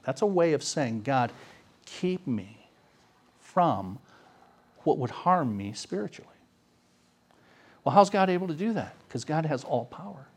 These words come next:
The reason you're gonna make it to heaven is because God is shielding you, this verse says. Shielded by God's power. In Luke chapter twenty-two, Luke twenty-two,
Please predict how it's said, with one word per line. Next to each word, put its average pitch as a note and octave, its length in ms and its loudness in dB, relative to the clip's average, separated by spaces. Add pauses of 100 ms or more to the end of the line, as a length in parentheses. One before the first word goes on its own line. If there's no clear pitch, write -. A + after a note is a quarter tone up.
(720)
The C#3+ 100 0
reason G3+ 380 2
you're F#3+ 100 -2
gonna F#3+ 160 -2
make E3+ 180 -4
it - 80 -8
to C3+ 120 -2
heaven G3+ 200 -2
is B2 120 -6
because B2 400 -2 (380)
God F3+ 260 2
is C3+ 180 -4
shielding G3 720 2
you, F#2 220 2 (100)
this - 180 -4
verse G2+ 240 -4
says. - 340 -18 (1000)
Shielded A#3 840 4
by D#3 200 6
God's E3+ 420 0 (340)
power. - 440 -6 (1200)
In D3+ 140 10
Luke B3+ 220 8
chapter A#3 340 6
twenty-two, F3 560 2
Luke C3 300 -2
twenty-two, F#3+ 680 -4